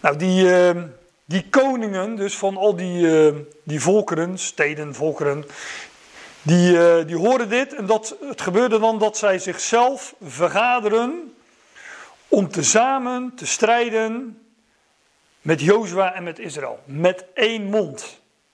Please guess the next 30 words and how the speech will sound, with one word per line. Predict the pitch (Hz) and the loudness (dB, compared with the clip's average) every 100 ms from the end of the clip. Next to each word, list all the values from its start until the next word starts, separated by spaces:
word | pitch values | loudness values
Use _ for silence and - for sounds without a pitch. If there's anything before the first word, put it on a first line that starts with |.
| _ _ | _ _
Hè, | 175 | -4
dus | 165 160 - | -2 0 2
zij, | 170 160 156 | 2 2 0
eh, | 156 | 0
spraken | 151 - 175 170 151 | -2 0 0 0 -8
allen | 196 185 170 | -6 -4 -2
dezelfde | 160 147 165 147 | -4 0 0 0
taal. | - 165 165 175 | -2 0 2 0
Eendrachtig | 196 175 151 156 165 - 151 | -2 -4 -2 -2 -2 -6 -10
zullen | - 160 151 | -6 -2 -2
de | 147 | -2
meeste | 156 156 156 | -2 -2 -6
vertalingen | 139 160 151 147 151 143 139 | -4 -2 0 -2 -4 -4 -2
wel | 135 135 | -2 0
hebben. | 139 139 147 - - - - - - | 0 -2 -10 -14 -20 -18 -18 -18 -18
Hè, | - 143 165 - | -2 -2 -2 -4
eens | 151 147 - - - | -4 -4 -4 -6 -8
gemoed, | - 135 151 160 - - | -8 -2 0 0 -4 -14
weet | - 135 | -2 0
ik | 147 | 0
veel. | - 143 | -2 -2
Maar | 139 143 | 0 0
in | 156 | -2
ieder | 160 | -6
geval | 143 151 151 - | -4 0 0 0
eendrachtig, | 190 175 175 180 - - - | -2 0 0 0 -4 -14 -4
eh, | 165 165 156 - - - - - - - - - - - - - _ _ _ - | -2 0 -2 -14 -20 -20 -20 -20 -20 -16 -12 -12 -12 -16 -20 -20 _ _ _ -6
st-, | - - - _ _ _ _ - - | -4 -4 -14 _ _ _ _ -10 -4
eh, | 285 | -4
s-, | - | -4